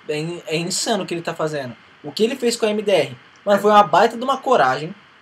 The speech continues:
Pegar o carro que ele, mano, aquele carro.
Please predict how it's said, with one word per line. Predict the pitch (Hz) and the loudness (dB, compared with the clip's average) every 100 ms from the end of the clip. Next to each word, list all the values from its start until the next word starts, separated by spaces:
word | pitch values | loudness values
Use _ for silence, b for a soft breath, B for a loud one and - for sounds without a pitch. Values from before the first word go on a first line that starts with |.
| _ _ _ _ _ | _ _ _ _ _
Pegar | 160 156 160 | -2 2 4
o | 165 | 2
carro | 160 160 180 | 2 0 0
que | - | -4
ele, | 170 202 - | -6 -6 -10
mano, | 165 190 156 113 _ _ | -10 -6 -6 -8 _ _
aquele | - 165 214 | -6 -4 -4
carro. | 285 196 143 117 | 2 4 4 2